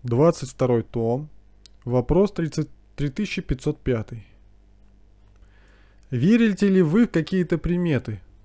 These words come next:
И не грех ли это? Ответ. Сирахова тридцать четыре пять.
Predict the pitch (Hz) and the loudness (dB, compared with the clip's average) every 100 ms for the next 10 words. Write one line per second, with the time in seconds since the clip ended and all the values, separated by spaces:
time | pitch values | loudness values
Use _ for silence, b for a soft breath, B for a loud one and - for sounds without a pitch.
0 | - - _ _ _ 127 135 127 139 214 | -20 -20 _ _ _ -2 0 0 0 0
1 | - 190 156 113 - 104 - - _ - | 0 2 2 0 -8 -14 -20 -20 _ -20
2 | _ _ _ _ - - - 135 135 139 | _ _ _ _ -20 -20 -14 -12 -4 -4
3 | 107 - - - - b b b b - | -6 -12 -20 -20 -20 b b b b -4
4 | 131 151 185 190 175 160 147 - - 131 | 0 2 2 0 -2 0 -2 -4 -4 -4
5 | 135 123 120 | -4 -8 -10